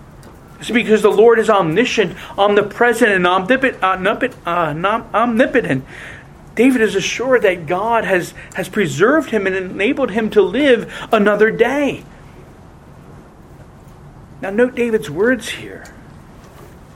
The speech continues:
They indicate some possible trouble or distress that he hasn't mentioned up to this point.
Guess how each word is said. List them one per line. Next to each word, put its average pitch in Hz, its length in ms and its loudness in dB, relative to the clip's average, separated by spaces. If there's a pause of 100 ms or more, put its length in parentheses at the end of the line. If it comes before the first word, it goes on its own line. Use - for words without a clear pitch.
(380)
They 175 140 0
indicate 202 640 -2
some 208 280 -4
possible 190 640 -8
trouble 226 420 -4
or 180 100 -6
distress - 760 -10
that 175 160 -2
he 202 120 -4
hasn't 196 380 -2 (520)
mentioned 175 560 -2 (560)
up 151 160 -2
to 160 100 -2
this 135 220 -6
point. - 420 -8